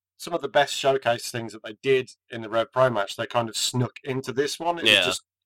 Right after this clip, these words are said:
Speaker 1: kind of to transition between bits of storyline, and because they'd already got that down, it was seamless.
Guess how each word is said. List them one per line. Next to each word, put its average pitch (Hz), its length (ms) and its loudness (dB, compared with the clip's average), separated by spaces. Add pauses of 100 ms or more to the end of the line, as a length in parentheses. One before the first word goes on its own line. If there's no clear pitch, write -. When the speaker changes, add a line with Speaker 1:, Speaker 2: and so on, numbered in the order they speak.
Speaker 1:
kind 123 200 -2
of 107 140 -6 (360)
to 135 80 2
transition 110 560 0
between 104 680 -6 (580)
bits - 260 -4
of 104 80 -10
storyline, 107 640 0
and 101 240 -10 (260)
because 127 240 0
they'd 117 160 2
already 113 240 2
got 110 180 2
that 101 240 4
down, 101 420 4 (640)
it 107 160 -2
was 101 260 -10
seamless. 107 520 -6